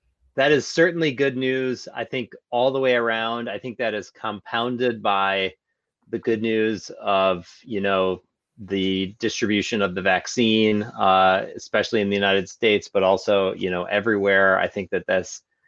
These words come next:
uh, there's, there's certainly reason as we head into this semester break for,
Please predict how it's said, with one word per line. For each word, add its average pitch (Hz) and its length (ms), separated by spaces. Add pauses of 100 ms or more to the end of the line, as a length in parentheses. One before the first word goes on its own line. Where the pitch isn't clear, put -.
(320)
uh, 87 360 (400)
there's, 95 500 (320)
there's 104 240
certainly 131 560
reason 107 400
as 92 160
we 95 140
head 101 180
into 98 280
this 92 220
semester 98 520
break 90 440
for, 90 560